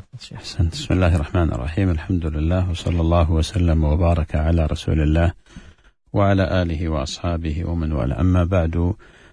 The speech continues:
Speaker 2: فما زلنا مع بيان وكشف خلق ال-، النميمة ضمن هذه السلسلة، سلسلة فقه القلوب وال-، وفقه الأخلاق،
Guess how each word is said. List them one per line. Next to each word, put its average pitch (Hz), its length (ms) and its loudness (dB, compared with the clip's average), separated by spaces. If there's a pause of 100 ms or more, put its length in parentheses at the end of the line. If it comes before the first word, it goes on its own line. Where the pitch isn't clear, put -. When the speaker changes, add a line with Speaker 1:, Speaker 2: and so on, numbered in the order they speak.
(100)
Speaker 2:
فما 127 240 2
زلنا 90 380 2
مع 82 460 0 (480)
بيان 90 520 2
وكشف 80 500 -4
خلق 82 480 -2
ال-، 80 240 0
النميمة 85 640 2
ضمن 82 300 0
هذه 82 480 0
السلسلة، 82 580 -2
سلسلة 90 440 -2
فقه - 360 -4
القلوب 87 420 -2
وال-، 76 260 -2
وفقه 78 560 -2
الأخلاق، 90 500 0